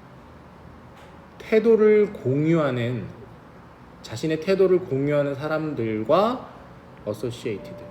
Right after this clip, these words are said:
네, 어울리려는 경향이 있기 때문에 우리는 때로는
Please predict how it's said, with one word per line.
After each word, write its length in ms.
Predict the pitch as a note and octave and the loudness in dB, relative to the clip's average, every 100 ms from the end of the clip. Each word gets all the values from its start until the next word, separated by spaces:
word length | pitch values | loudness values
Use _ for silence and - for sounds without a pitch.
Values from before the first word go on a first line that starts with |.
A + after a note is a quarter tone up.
| - | -14
네, 80 | G2+ | -6
어울리려는 920 | G#2+ C3+ D#3 C#3 A2+ G#2 B2+ F#3+ A3 - - | 2 4 4 2 0 -4 -4 -6 -8 -14 -20
경향이 680 | - G#2 A#2 A2 G#2+ D3+ G3+ - - - - - - - - | -14 -8 -6 -6 -6 -4 -4 -8 -20 -20 -20 -20 -20 -20 -18
있기 180 | F2+ - | -14 -8
때문에 600 | - D#3 C3+ D#3+ - - - - - - - - - | -2 -2 0 -2 -4 -10 -20 -20 -20 -20 -20 -20 -6
우리는 560 | A#2+ C3 A#2+ A2+ D#3 E3+ | -2 0 0 -2 -4 0
때로는 540 | F#3+ F#3 C3 B2 G2+ | 2 2 0 -4 -6